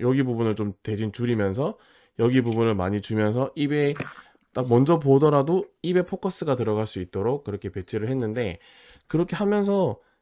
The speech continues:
이제 옆 입이 크지만은 이 볼 부분은 남겨놓고 세로로 커져야 된다고 생각했기 때문에, 지금 자세히 보시면은 입을 크게 그리긴 했지만 여기 부분이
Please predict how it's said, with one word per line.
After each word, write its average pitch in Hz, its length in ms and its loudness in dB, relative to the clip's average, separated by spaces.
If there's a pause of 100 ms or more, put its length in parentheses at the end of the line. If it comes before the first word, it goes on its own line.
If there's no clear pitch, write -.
(140)
이제 151 460 0 (440)
옆 165 220 8 (160)
입이 226 280 0
크지만은 180 840 -2
이 135 100 -4
볼 196 460 0
부분은 196 640 2
남겨놓고 160 720 -2
세로로 202 560 0 (640)
커져야 214 400 0
된다고 135 320 2
생각했기 160 500 -2
때문에, 113 540 -2 (420)
지금 143 200 0
자세히 131 340 2
보시면은 131 540 2
입을 180 280 2
크게 220 220 -6
그리긴 156 280 0
했지만 139 340 0
여기 151 280 6
부분이 131 640 0